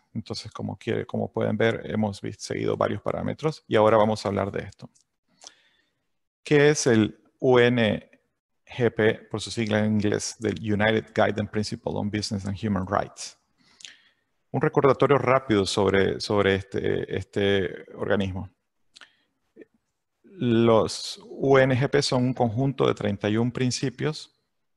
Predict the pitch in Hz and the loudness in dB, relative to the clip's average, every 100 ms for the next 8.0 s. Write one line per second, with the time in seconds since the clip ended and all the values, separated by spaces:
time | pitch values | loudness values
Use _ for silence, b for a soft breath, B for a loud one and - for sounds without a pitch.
0 | _ 101 - - 95 95 107 113 - 110 | _ -8 -6 -2 0 0 0 -4 -2 -2
1 | 107 123 117 98 95 98 107 107 104 98 | 0 -2 0 0 0 0 0 -2 -4 -2
2 | 95 101 98 - 120 123 135 B B B | -4 -4 -6 0 2 2 -2 B B B
3 | B - 104 95 101 107 - 131 110 104 | B -2 0 2 2 0 0 2 2 0
4 | 95 - 107 107 - 104 95 90 - - | -4 -2 -2 -2 -2 -4 -4 -6 -12 -16
5 | _ _ _ _ _ _ _ 92 87 80 | _ _ _ _ _ _ _ -8 -6 -6
6 | 90 113 120 - _ - 95 90 - 117 | 0 0 0 -6 _ -12 -4 -4 0 -2
7 | - - _ 113 101 92 87 85 - | -2 -10 _ -6 -2 -2 -2 -2 -4